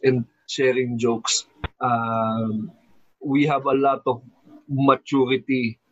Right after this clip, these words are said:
na kailangan, na marami pa tayong i-mature pa eh. So, itong lahat ng naririnig natin ng mga feedback, very much welcome yan sa atin because that will help us with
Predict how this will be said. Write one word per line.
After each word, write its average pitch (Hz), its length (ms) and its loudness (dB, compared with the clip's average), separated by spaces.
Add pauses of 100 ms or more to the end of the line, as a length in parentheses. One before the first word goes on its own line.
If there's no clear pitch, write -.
(380)
na 139 80 0
kailangan, 131 560 0
na 143 320 0
marami 165 320 0
pa 165 160 -4
tayong 156 480 0
i-mature 147 800 -2
pa 113 160 -2
eh. 98 240 -8 (480)
So, 139 400 0
itong 160 320 -4
lahat 151 240 0
ng 151 160 -4
naririnig 143 560 0
natin 135 400 -2
ng 135 160 -2
mga 131 240 0
feedback, 147 1120 -4 (240)
very 156 320 2
much 147 320 -2
welcome 135 400 0
yan 117 160 -2
sa 110 240 0
atin 107 240 -2 (240)
because 127 320 0
that - 160 0
will 131 160 0
help 120 160 0
us 120 240 -2
with 120 160 -2